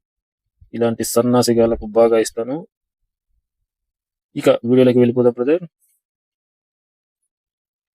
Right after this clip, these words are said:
చిన్న ఎన్టీఆర్ చాప్టర్ క్లోజ్ అని టైటిల్ పెట్టాడు ఈ దరిద్రుడు.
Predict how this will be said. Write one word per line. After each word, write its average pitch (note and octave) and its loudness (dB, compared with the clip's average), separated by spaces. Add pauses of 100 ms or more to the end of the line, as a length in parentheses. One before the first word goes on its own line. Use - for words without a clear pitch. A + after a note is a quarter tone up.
(280)
చిన్న E3 4
ఎన్టీఆర్ D#3 4 (160)
చాప్టర్ C3+ 2
క్లోజ్ B2 2
అని A#2 4
టైటిల్ A#2 0
పెట్టాడు G#2 -4
ఈ G2+ -4
దరిద్రుడు. G#2 -2